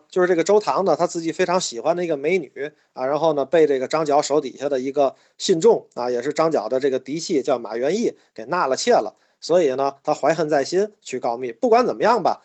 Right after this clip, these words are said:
至少呢，张角确实是提前起事了。本来约的三月五号，但是有人告密，他呢，提前了十天，二月的二十五号就起事了。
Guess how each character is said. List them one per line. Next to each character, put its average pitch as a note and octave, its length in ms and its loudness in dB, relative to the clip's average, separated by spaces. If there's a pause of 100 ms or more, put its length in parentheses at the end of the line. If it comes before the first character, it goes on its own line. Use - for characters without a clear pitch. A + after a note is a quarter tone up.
(240)
至 B3 160 0
少 A#2 220 0
呢， D#3 200 2 (180)
张 G#3+ 220 4
角 G#2 380 -2
确 A3+ 260 4
实 C#3 160 -4
是 C3+ 300 -2 (200)
提 - 160 -6
前 C3 220 -2
起 A2 180 -10
事 B2+ 200 -6
了。 G#2+ 80 -6
本 C3 160 0
来 E3 120 4
约 G#3 200 6
的 E3+ 80 4
三 F#3+ 180 4
月 F#3 80 6
五 A2+ 180 0
号， E3+ 360 2
但 F3 120 2
是 D#3+ 60 2
有 B2 100 2
人 C#3+ 120 -4
告 D#3+ 160 4
密， E3+ 200 0 (220)
他 F3+ 160 2
呢， E3+ 220 2 (160)
提 E3+ 180 -4
前 E3+ 180 4
了 D#3+ 60 0
十 - 160 -4
天， E3+ 240 -2 (200)
二 F#3+ 200 4
月 F3 220 6
的 C#3 60 -2
二 G#3 220 4
十 - 140 -6
五 G#2+ 160 -16
号 - 280 -6 (200)
就 B2+ 320 0
起 - 240 -6
事 C#3+ 200 -6
了。 A2 200 -6